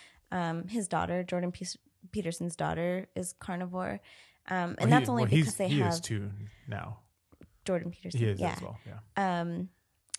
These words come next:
Speaker 1: and, and that's only because they have, like, digestive issues where they have to avoid plant foods. And that's a specific case, and they're supervised by doctors. They've tried all sorts of other things, um,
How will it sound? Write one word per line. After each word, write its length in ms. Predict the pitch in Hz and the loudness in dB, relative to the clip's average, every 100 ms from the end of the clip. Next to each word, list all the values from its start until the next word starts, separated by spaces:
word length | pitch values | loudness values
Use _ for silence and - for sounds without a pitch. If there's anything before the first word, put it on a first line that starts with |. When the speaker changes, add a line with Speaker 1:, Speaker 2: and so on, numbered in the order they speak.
| - - - | -14 -4 0
Speaker 1:
and, 160 | 220 | 2
and 140 | - 247 | 4 4
that's 160 | 247 | 4
only 120 | 277 | 4
because 380 | 254 226 254 196 | 4 2 -2 0
they 160 | 202 208 | 2 2
have, 400 | 220 196 185 180 | 4 4 4 2
like, 340 | 170 - - | 0 -2 -6
digestive 540 | - 180 185 180 - 170 | 2 2 4 0 0 -4
issues 300 | 165 165 160 | -4 -4 0
where 100 | 160 | 2
they 100 | 160 | 2
have 160 | 170 - | 0 -2
to 120 | 156 | -2
avoid 420 | 156 156 156 - | -2 -2 -4 -6
plant 280 | - 151 - | -8 -8 -10
foods. 300 | - - - | -12 -12 -6
And 140 | - 180 | 0 2
that's 240 | 175 - | 2 0
a 20 | |
specific 640 | - - 175 214 220 - - | -10 -8 -4 -4 -4 -8 -8
case, 380 | - 175 175 - | -4 -2 -2 -2
and 240 | 170 160 | -2 0
they're 400 | 165 160 156 170 - - - | 2 2 2 -2 -8 -20 -18
supervised 560 | - 208 196 175 165 - | -8 -4 0 2 0 0
by 120 | 160 | -2
doctors. 380 | 165 160 160 160 | -2 -2 -2 -2
They've 160 | 160 | -2
tried 280 | - 170 165 | -2 -2 0
all 200 | 156 156 | 0 -2
sorts 260 | - 156 - | -4 -6 -4
of 100 | 156 | -4
other 200 | 147 170 | -2 -4
things, 440 | 196 196 226 - - - - - | -4 -4 -4 -8 -20 -20 -20 -8
um, 420 | 180 170 160 175 | -4 -2 -2 -6